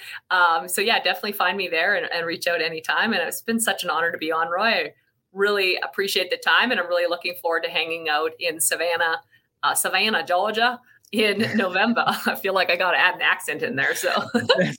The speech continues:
Speaker 2: right. You gotta, you gotta practice. You gotta practice. We have that Southern twang. Start
Speaker 1: That's right.
Speaker 2: drinking some sweet tea. That's
Speaker 1: Yeah.
Speaker 2: right.
Speaker 1: <laughs>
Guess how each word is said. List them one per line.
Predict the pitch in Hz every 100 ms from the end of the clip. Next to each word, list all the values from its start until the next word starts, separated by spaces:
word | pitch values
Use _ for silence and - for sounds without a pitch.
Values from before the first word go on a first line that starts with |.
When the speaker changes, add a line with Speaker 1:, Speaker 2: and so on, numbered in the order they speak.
| 180
Speaker 2:
right. | 165 156
You | 165
gotta, | 180 180 175
you | 185
gotta | 196 180
practice. | 226 233 233 - 123 127
You | 151
gotta | 147
practice. | 160 165
We | 156
have | 151
that | 147 143
Southern | 160 156 143 143
twang. | 151 147 156 160 151 - -
Start | - 170 165
Speaker 1:
That's |
right. | 175
Speaker 2:
drinking | 175 165
some | 147
sweet | - 165 170 -
tea. | 170 175 180 - _ - - -
That's | 208 196
Speaker 1:
Yeah. | 143
Speaker 2:
right. | 135
Speaker 1:
<laughs> | 123